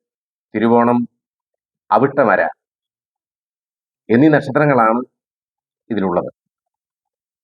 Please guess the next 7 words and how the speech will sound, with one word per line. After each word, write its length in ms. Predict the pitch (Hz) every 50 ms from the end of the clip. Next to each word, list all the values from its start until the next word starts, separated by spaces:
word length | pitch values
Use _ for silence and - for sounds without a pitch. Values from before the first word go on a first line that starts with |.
| _ _ _ _ _ _ _ _ _ _ _ _ _ _ _ -
ഈ 100 | 107 131
കൂറുകാരെ 480 | 127 127 127 135 147 147 147 143 139 139
സംബന്ധിച്ചിടത്തോളം 760 | - 131 127 123 127 123 131 131 127 123 - 131 123 127 131 131 - _ _ _ _ _ _ _ _ _ _ _ _ _ _ _ _ _ _ _ _ _ _ _ _ _ _ _ _ _ _ _ _ _ _ _ _ _ _ _ _ _ _ _ _ _ _ _ _ _ _ _ _ _ _ _ _ _ _ _ _ _ _ _ _ -
ഈ 120 | 110 113 120 123
വർഷം 340 | 117 113 - - 113 113 120 143 151 151 - _ _ _ _ _ _ _ _ _ _ _ _ _ _ _ _ _ _ _ _ _ _ _ _ _ _ _ _ _ _ _ -
വളരെ 200 | 113 127 131 131
കുഴപ്പമില്ലാത്ത 680 | 131 131 135 147 - 170 165 139 123 127 123 - -